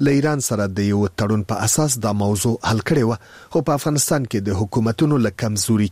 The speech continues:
کېدو او د وچکالیو له زیاتېدو وروسته په دې برخه کې لانجې پر ځای پاتې دي. د ایران د بهرنیو چارو وزارت ویلي دی چې ایران د کابل او تهران ترمنځ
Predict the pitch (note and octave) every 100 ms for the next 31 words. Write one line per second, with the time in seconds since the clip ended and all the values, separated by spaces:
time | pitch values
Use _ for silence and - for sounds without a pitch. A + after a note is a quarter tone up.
0 | - A#2 D3+ B2+ - - - - D3 C#3
1 | B2+ A#2 - B2+ D3 A2 G2+ G2+ G#2 F#2
2 | G#2+ A2 D3+ D#3 D#3+ C#3+ - - - D3+
3 | D3+ G#2 - - A2+ G2 G2 G2 A#2 -
4 | A#2+ A#2 C3+ - A#2+ - A2+ B2 - _
5 | _ _ _ _ - C3 B2+ C3+ B2+ B2+
6 | A#2 B2+ C3+ C#3 A#2 B2 A#2 A2 A#2 A#2+
7 | - C3+ C#3 C#3 - C#3+ - - C3+ C3+
8 | C#3+ C3+ B2 A2 A2 C#3+ C#3 A#2 G#2+ -
9 | G#2 C#3 D3 - A#2 A2+ A2+